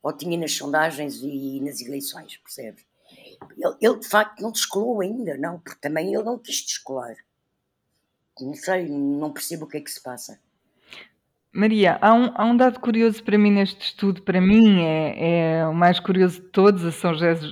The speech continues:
Speaker 2: já se referiu a ele, que é mais de cinquenta por cento das pessoas que foram inquiridas dão avaliação negativa, má ou muito má, ao governo, à atuação do governo, mas ao mesmo tempo setenta por cento acham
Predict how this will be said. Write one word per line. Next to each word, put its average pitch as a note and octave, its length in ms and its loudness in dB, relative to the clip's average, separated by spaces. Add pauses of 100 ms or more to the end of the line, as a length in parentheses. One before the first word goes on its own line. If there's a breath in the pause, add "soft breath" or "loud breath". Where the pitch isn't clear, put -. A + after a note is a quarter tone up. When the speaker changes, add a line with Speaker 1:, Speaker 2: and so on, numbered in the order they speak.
(100)
Speaker 2:
já D#3+ 200 2
se D#3+ 100 -14
referiu E3 360 -2
a E3 60 2
ele, E3+ 280 2 (760 loud breath)
que G#3+ 140 4
é F3+ 180 4
mais A#3 460 8
de - 80 -12
cinquenta A#3+ 360 6
por - 100 -6
cento A3+ 220 4
das G#3+ 140 0
pessoas A#3 260 0
que - 100 -14
foram G#3+ 220 6
inquiridas G#3 640 6
dão G#3 220 8
avaliação G3+ 680 6
negativa, G3 840 6 (100)
má G3+ 640 8
ou B3+ 160 8
muito A3+ 320 8
má, F#3 360 6
ao F3+ 120 6
governo, F#3 640 4
à E3+ 140 6
atuação F3+ 400 2
do F3 120 2
governo, G3 440 2 (400 loud breath)
mas B3+ 300 8
ao C4 80 10
mesmo B3+ 300 6
tempo G#3+ 260 4
setenta C#4+ 500 2
por - 180 -14
cento G3+ 440 4
acham G3+ 480 4